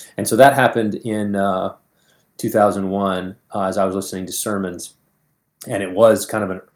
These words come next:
a, a world-shaking, um, almost a second conversion, um, because the Bible broke open, and all of a sudden there was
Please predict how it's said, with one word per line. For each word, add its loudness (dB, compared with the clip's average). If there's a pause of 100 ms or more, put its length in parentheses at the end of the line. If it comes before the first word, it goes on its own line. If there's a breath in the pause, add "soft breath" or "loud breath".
(140)
a, 0
a -2
world-shaking, -2 (340 soft breath)
um, -6
almost -2
a -4
second -2
conversion, -6 (420 soft breath)
um, -4
because -4
the -4
Bible 0
broke -4
open, -6
and -10
all 0
of -4
a -6
sudden -4
there -8
was -12